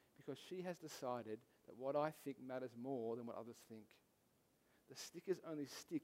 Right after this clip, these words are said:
if you, if, if they matter to you. The more you trust my love, the less you care about the stickers." Punchinello walked out of Eli, Eli's place happy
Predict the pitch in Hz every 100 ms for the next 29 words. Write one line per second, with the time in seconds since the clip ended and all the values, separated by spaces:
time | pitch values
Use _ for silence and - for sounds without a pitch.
0 | - - 147 131 127 - 135 - 135 127
1 | 139 151 - 120 113 113 131 _ _ _
2 | _ _ - - 135 143 175 165 - 160
3 | 156 143 131 131 123 117 143 - - -
4 | 127 135 139 143 127 - 147 120 110 110
5 | - 123 113 104 - - _ _ _ _
6 | _ _ _ _ _ _ _ _ _ _
7 | _ _ - _ - 143 123 131 113 123
8 | - 117 113 113 - - - 110 123 120
9 | 110 107 107 - - _ - 127 120 -
10 | 113 - 135 - 107